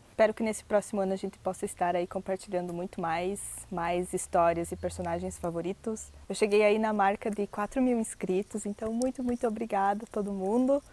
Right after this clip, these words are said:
E na verdade eu estou aqui pra complementar o meu vlog de leituras de dezembro, que eu não concluí. Eu vloguei até uma parte de dezembro e depois parei por causa dessas coisas de final de ano que todo mundo conhece.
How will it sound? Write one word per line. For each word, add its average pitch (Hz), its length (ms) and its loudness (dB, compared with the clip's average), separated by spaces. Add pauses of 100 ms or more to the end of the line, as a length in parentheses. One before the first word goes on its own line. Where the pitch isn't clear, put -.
E 226 80 0
na 254 100 6
verdade 240 400 6
eu 226 80 4
estou 226 220 0
aqui 240 160 -6
pra 233 160 0
complementar 262 1000 2
o 220 120 -2
meu 226 200 0
vlog 214 720 4
de 240 140 0
leituras 220 500 0
de 190 120 -8
dezembro, 190 760 2 (120)
que 208 520 -2 (380)
eu 208 100 2
não 214 140 2
concluí. 220 580 2 (1400)
Eu 196 100 0
vloguei 220 380 8
até 220 180 8
uma 226 160 4
parte 202 320 6
de 202 100 4
dezembro 196 440 4
e 190 40 0
depois 190 320 -2
parei 185 480 2
por - 160 -12
causa 185 300 -2
dessas 185 380 -4
coisas 180 400 0
de 185 100 -4
final 180 300 -2
de 185 120 2
ano 170 220 2
que - 80 -12
todo 185 160 0
mundo 190 160 -4
conhece. 196 560 2